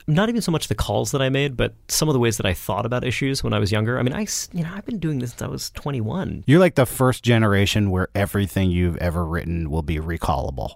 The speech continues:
Speaker 1: Yeah, like, it was all on the web. Actually, some of these places have really crappy web archives,
Speaker 2: Yeah, I was gonna,
Speaker 1: so that
Speaker 2: I was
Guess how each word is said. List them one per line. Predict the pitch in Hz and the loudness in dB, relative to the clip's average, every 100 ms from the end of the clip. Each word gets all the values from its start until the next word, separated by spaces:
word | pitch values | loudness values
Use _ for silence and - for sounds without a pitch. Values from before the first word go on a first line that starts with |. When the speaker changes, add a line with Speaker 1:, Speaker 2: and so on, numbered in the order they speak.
| - | -8
Speaker 1:
Yeah, | 107 101 98 101 98 95 85 73 | -6 -2 0 2 2 2 0 0
like, | 90 98 | 0 0
it | 120 | 0
was | 104 | 2
all | 95 98 | 2 2
on | 95 | 2
the | 90 | 2
web. | 90 90 | 2 2
Actually, | - 143 120 95 90 | 0 0 0 2 0
some | - - 202 | -2 -2 -2
of | |
these | 98 - | -2 0
places | 90 - | -2 0
have | 87 | -2
really | 87 87 87 90 | -2 0 0 0
crappy | - 87 85 | 0 0 0
web | 85 85 85 | 0 0 0
archives, | 87 135 | 2 4
Speaker 2:
Yeah, | 131 | 6
I | 131 | 6
was | 120 | 6
gonna, | 131 | 6
Speaker 1:
so | |
that | 110 | 6
Speaker 2:
I | |
was | 147 | 6